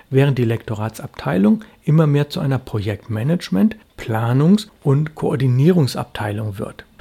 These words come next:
Bevor allerdings das Lektorat sich der Titelfindung und Planung widmen kann,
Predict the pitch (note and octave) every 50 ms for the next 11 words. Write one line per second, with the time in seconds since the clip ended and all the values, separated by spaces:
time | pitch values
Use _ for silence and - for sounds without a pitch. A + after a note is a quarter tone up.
0 | - - C#3+ - - G#3 - - F#3+ G3+ G3 F3 F#3+ G3 G3+ - - F#3 D#3+ -
1 | E3+ E3+ E3+ - F#3+ F3+ E3 D#3 B2+ A#2 G#2+ - C3 - - - - - - -
2 | G#3+ - F3+ - - - F3 E3+ F3 F3 F3 F3 - - - D3+ E3 F3+ F#3 F3+
3 | D3 B2+ G#2 G#2 A2 - - G#2 G2+ G2+ - - - B2+ E3+ G#3 G3+